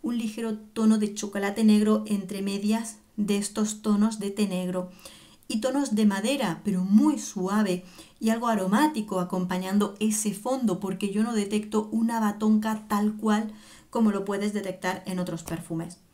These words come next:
Me encanta lo complicado que es entender este perfume. Lejos de las notas que nos digan, cuando lo pruebas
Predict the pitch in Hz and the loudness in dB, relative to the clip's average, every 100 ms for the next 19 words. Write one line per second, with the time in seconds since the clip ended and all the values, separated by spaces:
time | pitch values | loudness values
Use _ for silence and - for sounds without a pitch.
0 | _ _ - - _ _ _ _ _ _ | _ _ -20 -20 _ _ _ _ _ _
1 | _ _ 233 254 233 285 302 311 320 285 | _ _ 0 2 -4 0 4 6 4 0
2 | 247 220 220 214 214 220 269 294 302 262 | 0 4 6 4 0 -4 -4 -2 -2 -2
3 | 208 240 247 - 208 202 196 208 233 269 | -4 -2 -6 -2 2 2 4 4 4 0
4 | - 208 - 170 175 170 160 147 165 - | -2 -4 -2 -4 -4 -6 -8 -8 -10 -14
5 | - - 240 277 349 311 285 240 220 214 | -20 -18 -4 -2 0 -2 -2 -2 0 0
6 | 208 - 185 175 170 165 147 160 - _ | -2 -4 -4 -2 2 0 0 -8 -12 _
7 | _ - - - _ _ - 240 220 202 | _ -20 -20 -20 _ _ -2 2 4 2
8 | 202 240 285 254 311 - | 0 0 0 0 -2 -6